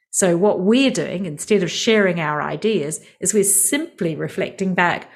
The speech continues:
what we're hearing from the person we're listening to.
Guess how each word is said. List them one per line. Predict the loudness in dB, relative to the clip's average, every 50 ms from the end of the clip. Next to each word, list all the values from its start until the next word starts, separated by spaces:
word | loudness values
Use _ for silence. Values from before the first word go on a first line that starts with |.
| -18 _ -2
what | 0 0 0 2
we're | 2 2 4 4 2
hearing | -2 -2 -2 0 2 4 2 2 0 -4 -8 -10 -8
from | -8 -6 -6
the | -6
person | -6 -4 -4 -4 -2 -2 -2 -2
we're | -2 -4 -2
listening | -2 -4 -4 -4 -6 -6 -6 -8 -8 -10
to. | -10 -12 -12 -14 -16